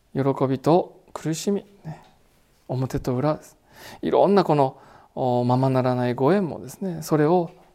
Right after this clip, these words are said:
ちゃんとですね、その側面には私たちの救いの種、喜びの種となる。そう気づいていける。そういう心がちゃんと私たちにあるんだ。くでき-、功徳はすでにもうあるんだと。そういうことをですね、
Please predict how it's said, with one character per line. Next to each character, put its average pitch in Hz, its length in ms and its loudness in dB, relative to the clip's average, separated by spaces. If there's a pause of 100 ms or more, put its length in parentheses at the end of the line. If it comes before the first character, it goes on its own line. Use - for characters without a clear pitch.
ち - 100 -12
ゃ 196 160 -2
ん 226 100 -2
と - 120 -10
で 190 100 -16
す - 140 -18
ね、 180 200 -14 (320)
そ - 160 -6
の 165 140 -2
側 - 300 -4
面 208 240 0
に 127 100 -8
は 127 140 -16 (600)
私 135 300 -4
た 131 120 -6
ち 139 100 -12
の 123 100 -8
救 - 280 -6
い 175 40 -2
の 180 140 -4
種、 196 300 -8 (280)
喜 147 80 -6 (220)
び 175 80 -2
の 170 100 -2
種 208 220 -2
と 147 100 -6
な 170 120 0
る。 180 100 -10 (600)
そ 208 220 4
う 190 40 4
気 190 120 -2
づ 180 140 2
い 185 100 0
て 185 120 2
い 185 80 0
け 208 120 4
る。 214 240 -2 (160)
そ 180 240 -4
う 208 60 2
い 214 60 0
う 220 40 -2
心 202 320 6
が 160 140 0
ち - 100 -10
ゃ 156 100 -2
ん 185 100 -6
と - 100 -4
私 165 200 0
た 156 80 -2
ち - 120 -6
に 147 80 -2
あ 147 100 -2
る 165 80 -2
ん 156 80 -4
だ。 151 160 -6 (560)
く 151 140 2
で 143 120 2
き-、 - 120 -4 (160)
功 165 220 4
徳 185 140 0
は 160 200 2 (320)
す - 200 -6
で 175 140 4
に 147 140 0
も 165 300 0
う - 20 0
あ 208 80 4
る 233 120 -2
ん 202 80 0
だ 214 140 -4
と。 - 140 -20 (1080)
そ - 180 -2
う - 20 4
い - 20 2
う - 20 2
こ 214 120 2
と 214 140 4
を 156 60 0
で - 80 -8
す - 160 -14
ね、 190 220 -4